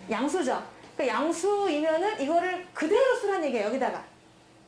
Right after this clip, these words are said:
복사하기, 붙여넣기. 내가 뭐 보여드릴까요, 직접? 자, 보여드릴게요. 이렇게 해가지고 복사해서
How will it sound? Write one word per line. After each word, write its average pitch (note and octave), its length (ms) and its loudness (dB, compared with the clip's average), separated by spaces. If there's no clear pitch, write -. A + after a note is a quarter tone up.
복사하기, F#4 920 2
붙여넣기. D4+ 800 -2
내가 B3 240 0
뭐 B3 220 2
보여드릴까요, C#4 480 0
직접? B3+ 300 -2
자, G3+ 220 -4
보여드릴게요. D4 720 0
이렇게 D#4 480 0
해가지고 D4+ 640 -2
복사해서 E4 1000 0